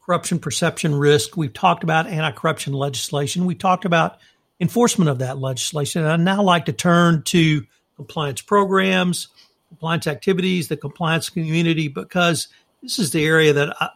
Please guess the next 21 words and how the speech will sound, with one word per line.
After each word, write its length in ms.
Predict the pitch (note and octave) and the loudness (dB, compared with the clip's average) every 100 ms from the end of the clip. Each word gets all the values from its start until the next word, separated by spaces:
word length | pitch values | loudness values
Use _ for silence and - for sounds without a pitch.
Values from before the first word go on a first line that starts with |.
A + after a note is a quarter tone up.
| - | -4
I've 180 | D#3+ D#3+ | -2 2
not 180 | F#3 | 0
only 200 | F3 C#3+ | 0 -2
seen, 380 | A#2 - F3+ E3 | -2 0 2 2
but 180 | C3+ F3 | -2 -6
personally 400 | - F#3 - F3 | -8 -6 -2 -2
experienced 760 | B2+ - E3+ D#3+ D3+ B2+ - - _ _ _ - | -4 -4 -2 0 0 -2 -8 -14 _ _ _ -4
really 240 | F3+ E3 | 0 2
the 60 | C#3+ | 2
most 340 | D#3 D3+ - | 2 0 -4
stunning 400 | - D#3+ D#3 C3+ | -2 -2 0 0
growth. 340 | C3+ C#3+ C3+ D3 | 2 2 0 -4
I 80 | |
started 460 | E3 - F#3+ D#3 C3+ | -6 0 0 0 -2
going 320 | D#3 D3+ D#3 | -2 0 -2
to 220 | - D#3+ C#3+ | -4 -4 -2
Latin 240 | C#3+ C#3 | -4 -4
America, 360 | D3 C#3+ C#3+ C3+ | -4 -4 -6 -8
I 60 | |
think, 320 | C3 E3 D#3+ | -6 -4 -2
in 240 | C#3+ C3 | -2 -2